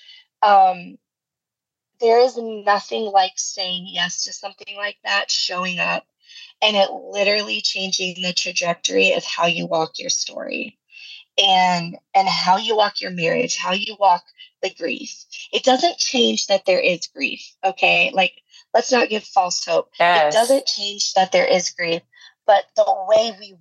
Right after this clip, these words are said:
Speaker 1: walk it and how we walk it and who we walk it with. And there is something about being in a room with people who can empathize and not just sympathize.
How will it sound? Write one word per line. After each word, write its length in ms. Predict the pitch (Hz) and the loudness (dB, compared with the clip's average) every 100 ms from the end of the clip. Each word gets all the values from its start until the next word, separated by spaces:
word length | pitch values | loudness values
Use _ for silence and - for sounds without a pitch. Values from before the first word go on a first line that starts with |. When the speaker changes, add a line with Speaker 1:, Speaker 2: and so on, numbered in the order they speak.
| - | -2
Speaker 1:
walk 360 | 123 - - | 0 0 -2
it 220 | - - - _ _ - | -12 -12 -16 _ _ -2
and 220 | 196 185 | -2 0
how 520 | - - - 202 226 | -2 0 0 0 0
we 140 | 233 202 | -4 -4
walk 220 | 202 165 | -4 -4
it 80 | - | -10
and 120 | - - - _ | -12 -14 -20 _
who 220 | 226 226 | -18 -16
we 120 | 220 208 | -14 -10
walk 300 | 185 180 - | -8 -10 -12
it 140 | - | -18
with. 260 | 175 175 185 - - - - - - | -14 -14 -16 -20 -20 -18 -20 -16 -6
And 520 | 202 190 185 180 180 - _ - | 2 4 4 2 -2 -14 _ -12
there 140 | 202 - | -10 -6
is 180 | 214 233 | -4 -4
something 380 | - 247 240 220 | -2 -2 0 2
about 280 | 214 196 - | 4 2 0
being 200 | 190 185 | -10 -6
in 120 | 185 | -6
a 120 | 175 | -6
room 220 | 185 175 | -10 -12
with 160 | 175 180 | -12 -14
people 320 | - 185 - | -16 -18 -16
who 120 | 175 | -14
can 180 | 185 175 | -14 -16
empathize 680 | 185 175 196 202 208 208 - | -12 -10 -8 -4 0 0 -2
and 120 | 185 | -10
not 220 | 165 160 - | -8 -8 -6
just 220 | 165 - | -4 -6
sympathize. 760 | 165 - - - - - - | -8 -16 -16 -16 -14 -10 -12